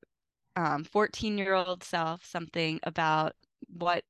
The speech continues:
these coming years would teach me, I would learn that, I would say that commitment to chronic pain is ju-, not just for today, it's not just for tomorrow, but it's something you're going to have to integrate daily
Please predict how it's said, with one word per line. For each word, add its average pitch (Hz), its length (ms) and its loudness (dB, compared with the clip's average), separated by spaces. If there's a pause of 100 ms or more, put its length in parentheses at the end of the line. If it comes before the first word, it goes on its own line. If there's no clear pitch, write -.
(140)
these 170 340 -6
coming 185 340 0
years 170 360 2
would 170 180 -6
teach - 320 -10
me, 160 360 2
I 160 240 0
would 165 320 -4
learn 160 580 -2
that, 165 440 -2
I 170 80 0
would 175 120 -8
say 175 220 -2
that 190 280 0 (420)
commitment 208 400 -4
to 226 80 -6
chronic 170 400 -2
pain 175 420 -4
is 185 140 -4
ju-, 185 300 2
not 190 400 0
just 190 280 -4
for 185 120 -6
today, 160 560 -2
it's - 140 -12
not 165 220 0
just 165 200 -8
for 165 120 -10
tomorrow, 147 520 2
but 175 120 -2
it's - 160 -12
something 170 460 -2
you're 170 120 -2
going 160 240 0
to 175 60 -4
have 165 180 -2
to - 100 -6
integrate 156 580 -4 (420)
daily 196 460 4